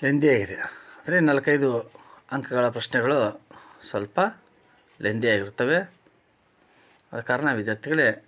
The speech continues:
ನೀವು ಸರಿಯಾಗಿ ಅವುಗಳನ್ನ ಸ್ಕ್ರಾಲ್ ಮಾಡ್ತಾ ಬರೆದುಕೊಳ್ಳಿ. ಮೂವತ್ತೇಳನೇ ಪ್ರಶ್ನೆ ಹಾಗೂ ಮೂವತ್ತೆಂಟು, ಮೂವತ್ತೆಂಟನೇ ಪ್ರಶ್ನೆ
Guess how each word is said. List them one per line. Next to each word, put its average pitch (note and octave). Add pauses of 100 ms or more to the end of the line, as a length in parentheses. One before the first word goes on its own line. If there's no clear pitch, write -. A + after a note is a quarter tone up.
(140)
ನೀವು A2+
ಸರಿಯಾಗಿ C3 (720)
ಅವುಗಳನ್ನ A#2 (340)
ಸ್ಕ್ರಾಲ್ A2+
ಮಾಡ್ತಾ G#2+ (540)
ಬರೆದುಕೊಳ್ಳಿ. A2 (720)
ಮೂವತ್ತೇಳನೇ A2+
ಪ್ರಶ್ನೆ F3 (1600)
ಹಾಗೂ C3 (560)
ಮೂವತ್ತೆಂಟು, G#2+ (260)
ಮೂವತ್ತೆಂಟನೇ D#3
ಪ್ರಶ್ನೆ C#3+